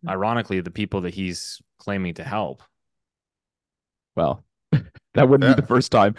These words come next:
Speaker 2: I have one more question before, I know we're, we're sort of going over our, our scheduled time. I mean, is there any idea, or is there, has anyone ever thought of sort of a different strategy instead of a jam this down your throat 'cause we think we're smarter than you strategy,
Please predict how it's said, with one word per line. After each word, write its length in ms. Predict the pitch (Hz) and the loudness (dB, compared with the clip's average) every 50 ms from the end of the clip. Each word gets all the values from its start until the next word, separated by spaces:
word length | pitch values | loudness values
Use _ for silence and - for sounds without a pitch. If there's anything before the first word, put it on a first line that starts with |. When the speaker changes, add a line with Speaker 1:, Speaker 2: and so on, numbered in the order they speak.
| - - | -4 2
Speaker 2:
I 80 | - 185 | 4 4
have 100 | 196 190 | 6 6
one 120 | 202 202 | 6 6
more 140 | 196 196 170 | 6 4 2
question 520 | - 165 143 139 - - 123 123 123 120 | 2 2 0 2 2 0 2 2 2 2
before, 300 | 110 123 120 - 135 131 | 2 2 2 2 4 2
I 60 | 117 | 4
know 100 | 131 135 | 4 2
we're, 220 | 131 123 123 117 110 | 4 4 4 2 2
we're 180 | 98 107 104 | 2 0 -2
sort 200 | - - 127 107 | 0 0 0 0
of 60 | 95 90 | 0 0
going 200 | 110 104 104 104 | 0 0 2 2
over 200 | 104 101 98 101 | 2 2 2 4
our, 280 | 95 92 92 90 - _ - - - - _ _ - | 4 4 4 2 0 _ -10 -20 -20 -20 _ _ -6
our 80 | - | -6
scheduled 360 | 92 - 117 107 101 107 95 - | -2 0 0 2 2 2 2 2
time. 200 | 131 120 120 - - - - - - - | 2 0 0 -2 -6 -12 -20 -16 -8 -2
I 40 | - | 0
mean, 180 | 196 202 - - - - - | 0 0 0 -2 -8 -6 -2
is 100 | - 220 | -2 2
there 120 | - 440 480 | 4 4 4
any 140 | 453 415 294 | 4 4 4
idea, 540 | 196 180 160 143 131 127 127 117 120 120 107 101 | 2 2 2 2 2 2 4 6 6 4 4 2
or 240 | - - 117 110 | 2 2 4 4
is 100 | 123 139 | 4 2
there, 100 | 160 165 | 0 0
has 100 | 170 170 | 0 0
anyone 220 | 160 220 320 320 262 | 0 0 0 0 0
ever 140 | 190 156 143 | 2 0 0
thought 240 | - 123 113 117 | 2 2 2 4
of 100 | 110 104 | 2 0
sort 160 | - - 113 107 | -2 0 0 2
of 80 | 104 | 2
a 40 | - | 2
different 380 | 95 - 113 107 - 117 101 - | 0 0 0 0 0 -2 -4 -4
strategy 440 | - - 90 95 98 107 120 131 131 | -2 -2 -2 0 0 0 0 0 0
instead 260 | - 104 - 160 151 | 0 0 0 2 2
of 60 | 143 | 4
a 60 | 117 | 2
jam 400 | 104 113 - 120 107 107 107 110 | 2 0 0 0 2 2 2 2
this 100 | 110 107 | 2 0
down 260 | - - 98 95 98 98 | 0 0 0 0 0 0
your 100 | 95 87 | 0 0
throat 280 | - 104 95 95 98 | 0 2 2 2 2
'cause 160 | - 110 92 | 0 0 0
we 80 | 90 92 | 0 0
think 240 | 92 101 98 85 90 | -2 -2 -2 -2 -2
we're 80 | 95 | -4
smarter 320 | - - - 92 90 95 107 | -4 -2 0 0 2 2 2
than 100 | 117 123 | 0 0
you 120 | 131 135 | -2 -4
strategy, 560 | 135 - 151 139 139 147 139 156 165 170 170 | -2 0 0 2 2 2 0 -4 -4 -4 -2